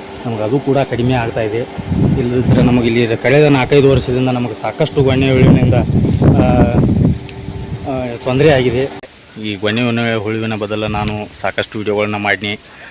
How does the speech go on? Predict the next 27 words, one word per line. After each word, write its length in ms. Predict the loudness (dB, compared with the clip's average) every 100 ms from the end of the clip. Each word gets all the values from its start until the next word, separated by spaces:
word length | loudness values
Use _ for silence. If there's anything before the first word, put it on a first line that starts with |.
| -20 -18
ಆದರೂ 320 | -8 -6 -4 -4
ಕೂಡ 200 | 0 2
ಅದರ 320 | 2 0 -2
ಬಗ್ಗೆ 460 | -2 -2 -2 -2
ಕೆಲವಷ್ಟು 560 | -4 -4 -2 -2 -6 -6
ರೈತರಿಗೆ 540 | -4 -4 -2 -2 -2 -4
ಸಾಕಷ್ಟು 360 | -6 -6 -6 -4
ಗೊಂದಲಗಳನ್ನು 720 | -4 -2 -2 -2 -2 -4 -6 -14 -20 -20 -16
ಇಟ್ಕೊಂಡಿದ್ದಾರೆ. 520 | -10 -6 -2 -2 -2 -4 -12 -20 -20 -12 -6
ಅದರಲ್ಲಿ 500 | -4 -2 -2 -4 -4 -14 -20 -8
ನಾವು 320 | -6 -4 -4
ಗೊಣ್ಣೆ 260 | -2 2 4
ಹುಳುವಿನ 380 | 4 4 2 2
ನಿಯಂತ್ರಣವನ್ನು 800 | 0 -2 -2 -4 -2 -2 -2 -4
ಸಾವಯವದಲ್ಲಿ 840 | -4 -2 0 0 0 -2 -2 -4 -8 -20 -12 -6
ಹಾಗೆಯೇ 440 | -4 -2 -4 -6 -12 -20 -20 -12
ಈ 320 | -6 -2 -2 -2
ರ-, 300 | -2 -2 0
ರಾಸಾಯನಿಕದಲ್ಲಿ 840 | 0 0 0 0 -2 -2 -4 -8 -6
ಕೂಡ 100 | -2
ಎರಡರಿಂದಲೂ 580 | 0 0 0 -2 -2
ಕೂಡ 180 | -2 -2
ನಾವು 200 | 0 -2
ಮಾಡ್ಕೋಬೋದು 720 | -4 -4 -4 -4 -4 -4 -6
ಅಂತ 300 | -6 -8 -4
ವಿಡಿಯೋಗಳನ್ನು 540 | -4 -2 -2 -2 -2 -2
ಮಾಡಿದ್ದೀನಿ. 460 | -4 -4 -6 -8